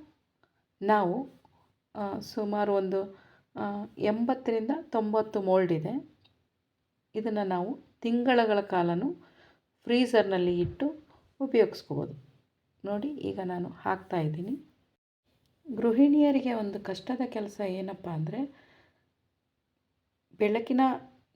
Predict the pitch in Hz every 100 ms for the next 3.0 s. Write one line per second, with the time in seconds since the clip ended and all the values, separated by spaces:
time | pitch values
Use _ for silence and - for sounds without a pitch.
0 | - 180 220 220 202 185 185 247 339 -
1 | _ _ _ _ 240 247 247 208 247 240
2 | 220 226 226 208 190 180 - 175 -